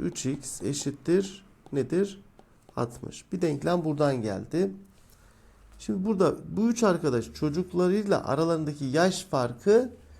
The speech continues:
ne kadarmış? Yirmi sekiz. Ne zaman ki? Şu anki. Yani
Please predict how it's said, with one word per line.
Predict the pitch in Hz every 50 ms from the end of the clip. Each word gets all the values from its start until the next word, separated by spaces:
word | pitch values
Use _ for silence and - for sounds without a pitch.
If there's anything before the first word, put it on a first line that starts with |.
| - - - - - -
ne | 165 185 185 185
kadarmış? | 180 160 - 151 147 160 190 214 240 233 - - -
Yirmi | 151 160 160 156 156 147
sekiz. | - - 120 - - 90 - - - - _ _ _ - -
Ne | 185 190
zaman | 160 165 139 135 135 139 143
ki? | - 233 240
Şu | 226 - - - 196
anki. | 180 165 143 123 113 - - 110 98 - - - _ _ _ _ _ _ _ _ -
Yani | - 135 147 156 156 156 165 185 208 208